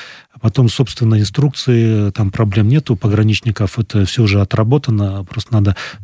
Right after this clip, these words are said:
внедрить, э, эти системы на пунктах перехода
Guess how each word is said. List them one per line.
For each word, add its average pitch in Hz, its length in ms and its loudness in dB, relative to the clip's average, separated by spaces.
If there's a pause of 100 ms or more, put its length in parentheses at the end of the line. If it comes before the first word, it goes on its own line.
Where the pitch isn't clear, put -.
внедрить, 110 460 2
э, 104 640 -2 (140)
эти 120 180 2
системы 143 400 0
на 107 120 2
пунктах 107 360 -2
перехода 107 600 0